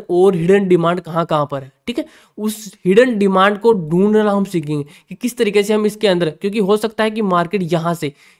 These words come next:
यहाँ से भी गिर जाए। जब मार्केट यहाँ पर आएगा इस जगह पे, यहाँ पे, कि मार्केट यहाँ से जाके यहाँ से भी इस तरीके से गिर जाए, यहाँ पर वो एक डिमांड छिपी हुई रहेगी या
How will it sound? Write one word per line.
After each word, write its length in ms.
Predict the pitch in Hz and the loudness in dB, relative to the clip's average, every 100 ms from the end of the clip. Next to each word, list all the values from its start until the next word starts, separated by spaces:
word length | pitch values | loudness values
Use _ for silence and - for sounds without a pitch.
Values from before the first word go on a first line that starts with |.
| - | -4
यहाँ 200 | 165 185 | -2 0
से 120 | 190 | 0
भी 120 | 180 | -2
गिर 160 | 165 156 | -2 -2
जाए। 200 | 143 135 | -2 -4
जब 220 | 151 160 | -6 -4
मार्केट 320 | 160 156 156 160 | 0 0 -2 -4
यहाँ 200 | 151 156 | -2 -2
पर 140 | 160 | -2
आएगा 300 | 139 143 233 _ _ _ - | -4 -4 -8 _ _ _ -10
इस 120 | 175 | -6
जगह 280 | 156 147 139 | -4 -2 -4
पे, 160 | 135 135 _ _ _ _ _ - | -6 -14 _ _ _ _ _ -10
यहाँ 180 | 143 139 | -10 -8
पे, 120 | 143 - _ _ | -10 -12 _ _
कि 60 | 170 | -4
मार्केट 320 | 160 160 175 | -2 -2 -4
यहाँ 240 | 160 156 165 | -4 -4 -2
से 100 | 170 | -4
जाके 300 | 151 143 226 | -4 -6 -6
यहाँ 280 | 170 160 165 | -2 0 0
से 140 | 170 | -2
भी 80 | 170 | -4
इस 100 | 175 | -4
तरीके 260 | 160 151 151 | -6 -4 -6
से 80 | 147 | -4
गिर 160 | 151 | -6
जाए, 160 | 143 135 _ - _ | -6 -8 _ -20 _
यहाँ 160 | 175 196 | -2 0
पर 160 | 190 214 | 0 -2
वो 260 | 202 208 - - 202 | 0 0 -2 -8 -2
एक 300 | 202 - - 175 | -2 -4 -12 -4
डिमांड 460 | 185 190 190 208 | 0 2 4 2
छिपी 280 | 202 175 175 | -2 -10 0
हुई 240 | 202 196 190 | 4 4 6
रहेगी 360 | 156 143 139 | 4 2 -2
या 100 | 165 | -6